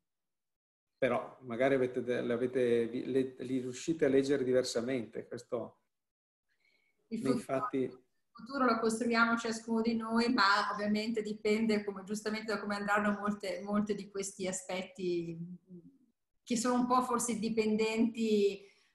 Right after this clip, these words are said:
Speaker 2: un po' da, un po' dalla società civile, ovviamente, come dice lei.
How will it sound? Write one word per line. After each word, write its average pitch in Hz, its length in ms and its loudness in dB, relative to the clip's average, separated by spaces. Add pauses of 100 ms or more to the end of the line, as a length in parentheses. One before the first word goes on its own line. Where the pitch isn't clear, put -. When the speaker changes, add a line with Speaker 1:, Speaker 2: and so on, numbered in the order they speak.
(800)
Speaker 2:
un 202 200 0
po' 190 140 -4
da, 170 480 -2
un 208 160 0
po' 208 140 6
dalla 196 200 0
società 208 400 -2
civile, 202 400 0
ovviamente, 185 500 -4
come 170 220 -10
dice 170 320 -16
lei. - 180 -20